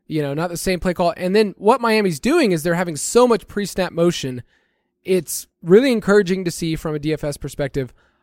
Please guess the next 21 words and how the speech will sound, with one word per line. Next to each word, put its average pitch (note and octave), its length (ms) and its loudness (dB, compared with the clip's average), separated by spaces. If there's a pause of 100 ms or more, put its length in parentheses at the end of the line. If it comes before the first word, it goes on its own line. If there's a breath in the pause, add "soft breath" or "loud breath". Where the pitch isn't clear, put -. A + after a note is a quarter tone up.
(240)
I A#3+ 260 6
would C4 160 -6
think A#3 320 -2
that F#3 180 -4
I F#3 200 0
will G3+ 160 4
be E3+ 160 -4
off E3 340 -4
Tua F#3 260 0
this F3 240 -4
week C#3 300 -6 (100)
because D#3+ 360 -6
of F3 80 -6
the F3 60 -4
groundswell E3+ 480 -2
of, D#3 120 -6 (180)
of, E3 240 -16
of C#3+ 280 -12 (500)
excitement G#3 640 0
people F#3 220 -4
have. E3+ 260 0